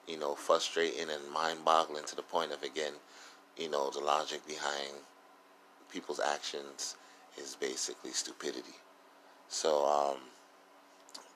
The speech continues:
I'm also taking suggestions for episodes also, too. You can leave me a voice message on here. There's also a subscription fee now. You can subscribe to me.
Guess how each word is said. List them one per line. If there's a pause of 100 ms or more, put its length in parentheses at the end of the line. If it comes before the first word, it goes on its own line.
(1600)
I'm
also
taking
suggestions
for
episodes
also,
too.
You
can (140)
leave
me
a
voice
message
on
here. (520)
There's
also
a
subscription (480)
fee
now.
You
can
subscribe
to
me.